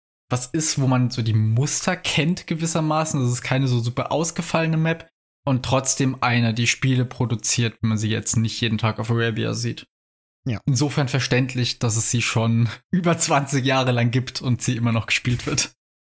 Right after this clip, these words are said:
Speaker 1: Als nächstes hätten wir Enclosed dabei. Das kennen wir ja alle. Ist ja, ich glaube, seit es Empire Wars und Red Bull Events gibt, gibt es auch Enclosed. Und ich mag sie jetzt nicht so besonders, aber sie hat auch das ein oder andere gute Spiel hervorgebracht. Ich denke, da muss man nicht so viel zu sagen und wir haben sie auch schon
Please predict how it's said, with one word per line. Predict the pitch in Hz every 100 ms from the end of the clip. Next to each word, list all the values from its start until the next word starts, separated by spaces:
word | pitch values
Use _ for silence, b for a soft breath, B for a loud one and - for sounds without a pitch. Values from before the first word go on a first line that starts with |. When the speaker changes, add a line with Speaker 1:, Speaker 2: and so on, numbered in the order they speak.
| _ -
Speaker 1:
Als | 156
nächstes | 156 143 202 - 165
hätten | 165
wir | 156
Enclosed | 139 - 123 117 156 190 - -
dabei. | 160 151 151
Das | 135 120 -
kennen | 151 156
wir | 143
ja | 131
alle. | 120 127 123
Ist | - -
ja, | 120
ich | 120 -
glaube, | 113 120
seit | 120 123 139 147 -
es | 135 131 -
Empire | 143 139 143 131 127
Wars | 123 127 127
und | 139 131 127
Red | 135 139 -
Bull | 139
Events | 139 131 139 - -
gibt, | 156 - -
gibt | - -
es | 147 127
auch | 139
Enclosed. | 143 147 - 175 214 - - _ _ _ _ _ _ _ _ _ _ _ _ -
Und | 165 151 151 - -
ich | 117 95 139 151 -
mag | 131 139
sie | - -
jetzt | 135 131 -
nicht | 143 135
so | - - 143 160
besonders, | 151 143 135 127 127 123 120 117
aber | 120 120
sie | 110
hat | 113
auch | - 107
das | 113 -
ein | 123 113
oder | 113 -
andere | 120 117 107
gute | 113 110
Spiel | - - 131
hervorgebracht. | 127 123 113 113 - 117 -
Ich | -
denke, | 120 113
da | 113
muss | 120 127 131
man | 120
nicht | 120
so | - 127
viel | 127 127
zu | 120
sagen | 120 117 120 123
und | 120
wir | 117
haben | 117 123
sie | 123 127
auch | 120
schon | - 123 120 120